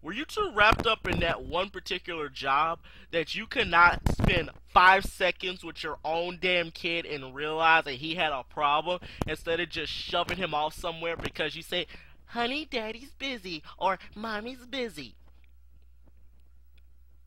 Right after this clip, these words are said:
Sad. But then, you know, suicide notions, the notion of suicide and the problems of suicide always happens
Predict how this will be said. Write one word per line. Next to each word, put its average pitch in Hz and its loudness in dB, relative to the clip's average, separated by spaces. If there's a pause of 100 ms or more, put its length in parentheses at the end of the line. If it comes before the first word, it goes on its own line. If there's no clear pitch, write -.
(380)
Sad. 113 -8 (1300)
But 208 -8
then, 294 -2
you 302 -2
know, 208 6 (200)
suicide 233 0
notions, 165 -2 (680)
the 170 -2
notion 254 2
of 214 6
suicide 185 2
and 160 -4
the 156 -12
problems 196 0
of - -14
suicide 160 0
always 170 -2
happens 156 -2